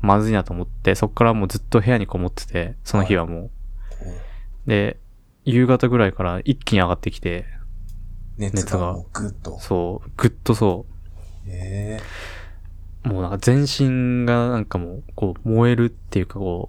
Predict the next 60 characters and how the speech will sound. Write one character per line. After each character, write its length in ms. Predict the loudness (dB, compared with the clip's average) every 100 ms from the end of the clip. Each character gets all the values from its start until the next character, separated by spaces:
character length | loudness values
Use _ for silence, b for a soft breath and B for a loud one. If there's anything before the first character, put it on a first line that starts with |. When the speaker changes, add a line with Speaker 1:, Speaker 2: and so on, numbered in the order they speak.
| -6
Speaker 1:
う、 60 |
Speaker 2:
う 20 | -4
ん。 40 |
Speaker 1:
な 140 | -4 -4
ん 20 |
か、 200 | -8 -8 -12 -14 -14 -14 -14
そ 400 | -4 -4 -4 -8 -12 -14 -14 -8
う。 40 |
Speaker 2:
燃 140 | -2 0
え 40 |
る 20 |
男？ 20 | 4
Speaker 1:
体 160 | 4
温 80 | 4
が 100 | 0
超、 360 | 2 2 2 -2 -4
そ 160 | -2
う 40 | -2
そ 100 | 0
う、 40 |
燃 200 | 4 4
え 20 |
る 80 | 4
男 240 | 2 0 0
み 80 |
た 60 | -2
い 40 |
に 60 | -4
な 80 | -8 -4 -4
っ 40 |
ち 100 | -2
ゃ 20 |
っ 40 | -4
て、 380 | -2 -4 -4 -6 B -8 -8 B B -4
Speaker 2:
う 40 |
ん。 20 | 4
Speaker 1:
も 80 |
う 0 |
汗 220 | 4 6 2
も 200 | 2 0
め 120 | -2
っ 40 |
ち 160 | 0 -2
ゃ 20 |
か 140 | -2
く 80 | -6
し、 420 | -4 -2 -2 -4 -8 -14 -14 -2
あ 80 | 0
と、 360 | 2 0 0 -4 -4
関 240 | 2 4 4
節 340 | 2 -2 -4
痛 220 | -2 0
と 80 | 0
か。 340 | -2 -2 -4 -2
Speaker 2:
あ 720 | 4 6 6 2 0 -2 -4 -8
ー、 40 |
関 240 | -6 -6 -6
節 260 | -10 -6
は 140 | -4 -2
ね。 240 | -4